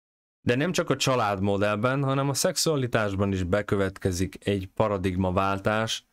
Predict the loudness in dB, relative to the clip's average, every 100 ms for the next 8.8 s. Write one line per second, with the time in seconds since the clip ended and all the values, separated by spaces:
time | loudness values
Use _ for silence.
0 | _ _ _ _ 0 0 2 0 2 0
1 | 2 2 0 0 -2 0 0 2 0 2
2 | 2 2 0 -2 -2 -2 0 0 2 2
3 | 2 0 0 0 0 0 0 0 0 0
4 | 2 2 0 0 -2 -4 -14 -4 -2 -2
5 | -2 -4 0 0 0 0 0 0 0 0
6 | -2 -2 -2 -2 -2 0 0 0 0 0
7 | -2 -2 -8 _ _ _ _ _ _ -2
8 | 2 0 0 0 0 2 0